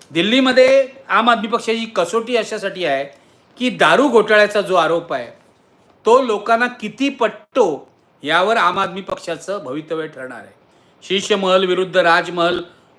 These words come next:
वगैरे मुद्दे हे चमकदार असतील, पण खरा मुद्दा आहे दारू घोटाळ्यामध्ये केजरीवाल यांना तुरुंगवास झाला,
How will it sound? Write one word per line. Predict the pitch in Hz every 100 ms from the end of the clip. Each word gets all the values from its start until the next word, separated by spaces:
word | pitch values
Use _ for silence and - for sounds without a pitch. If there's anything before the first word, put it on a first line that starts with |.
| _
वगैरे | 156 170 196 208
मुद्दे | 180 170 147 214 156 123 - _ _ -
हे | 202
चमकदार | 208 214 196 220 262 247
असतील, | 220 - 156 135
पण | 147 185 185
खरा | - 170 226
मुद्दा | 208 147 143
आहे | 117 107 _ _ _ _ _ -
दारू | 135 143 220 214
घोटाळ्यामध्ये | 180 185 165 151 151 165 180
केजरीवाल | 165 139 135 165 170 175 170 156
यांना | 147
तुरुंगवास | 151 160 151 190 196 185
झाला, | 175 175